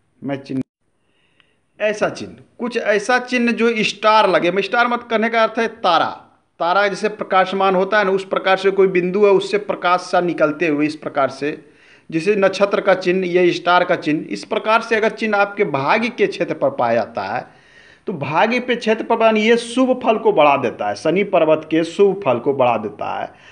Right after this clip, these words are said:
अपने यहाँ के जो सामुद्रिक शास्त्र हैं, उस शास्त्र में स्पष्ट कहा गया है इसके विषय में कि शनि पर्वत पर अगर नक्षत्र या तारे का चिन्ह हो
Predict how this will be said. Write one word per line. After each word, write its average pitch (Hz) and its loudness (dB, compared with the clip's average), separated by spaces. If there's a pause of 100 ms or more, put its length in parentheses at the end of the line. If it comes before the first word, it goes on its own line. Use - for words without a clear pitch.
(160)
अपने 233 0
यहाँ 240 2
के 240 -2
जो 220 -2
सामुद्रिक 208 0
शास्त्र 135 0
हैं, 117 -2
उस 185 -4
शास्त्र 220 0
में 226 2
स्पष्ट - -4
कहा 156 2
गया 113 -2
है 92 -10
इसके - -2
विषय 147 0
में 113 -4 (1120)
कि 240 0
शनि 226 0
पर्वत 240 0
पर 226 6
अगर 208 4
नक्षत्र 226 0
या 208 4 (100)
तारे 190 4
का 208 2
चिन्ह 196 0
हो 101 -4